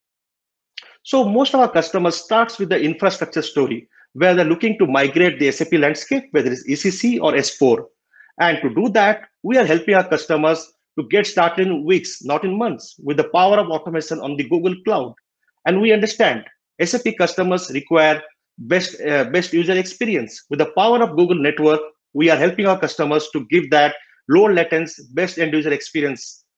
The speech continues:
to them. And talking about the, uh, the downtime,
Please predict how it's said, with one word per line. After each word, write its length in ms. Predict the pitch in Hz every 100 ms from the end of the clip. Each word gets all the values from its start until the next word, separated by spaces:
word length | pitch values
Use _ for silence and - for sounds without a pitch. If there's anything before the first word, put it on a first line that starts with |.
| _ _ -
to 80 | 160
them. 280 | 196 131 120 _ _ _ _ _
And 160 | 147 139
talking 320 | 208 214 247 190
about 400 | 156 151 151 - _ _ _ -
the, 340 | 143 135 -
uh, 300 | 123 123 117 107
the 60 |
downtime, 580 | 120 123 165 - 226 226